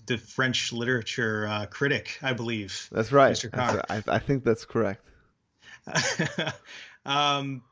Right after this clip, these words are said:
Speaker 1: that reminded me a lot when I heard that one. Uh, we have sort of a running joke in my school,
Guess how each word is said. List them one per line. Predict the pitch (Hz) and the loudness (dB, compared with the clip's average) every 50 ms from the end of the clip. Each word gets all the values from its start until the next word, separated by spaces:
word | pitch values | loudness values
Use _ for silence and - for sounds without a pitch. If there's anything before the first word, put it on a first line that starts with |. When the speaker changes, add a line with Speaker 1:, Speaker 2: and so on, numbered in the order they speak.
| _ _ _ _ _ _ _ _ - | _ _ _ _ _ _ _ _ -16
Speaker 1:
that | 151 131 123 151 156 185 190 | -12 -6 -2 -2 0 0 0
reminded | 208 190 170 160 156 160 156 143 127 | -2 0 0 0 0 0 -2 -6 -6
me | 131 123 | -6 -6
a | 120 | -6
lot | 117 113 113 | -4 -4 -4
when | 110 | -4
I | 113 110 | -6 -8
heard | 104 110 123 113 | -8 -8 -10 -6
that | 107 110 110 107 | -6 -4 -4 -4
one. | 107 107 107 107 101 101 110 110 - | -6 -6 -6 -6 -8 -8 -10 -10 -8
Uh, | 123 113 107 107 107 107 107 | -6 -4 -4 -4 -4 -4 -4
we | 110 120 139 139 | -2 0 2 2
have | 143 147 139 131 | 2 2 0 0
sort | - - 131 | 0 -2 -2
of | 123 | -2
a | 113 107 | -2 -4
running | 107 110 117 120 120 117 | -4 -2 -2 -2 -2 -4
joke | 107 120 113 113 - | -4 -4 -6 -6 -4
in | 131 | -4
my | 117 110 104 | -4 -4 -2
school, | 101 - - - 123 117 113 107 107 101 95 98 | -2 -4 -2 -2 -2 0 0 0 0 -2 -4 -8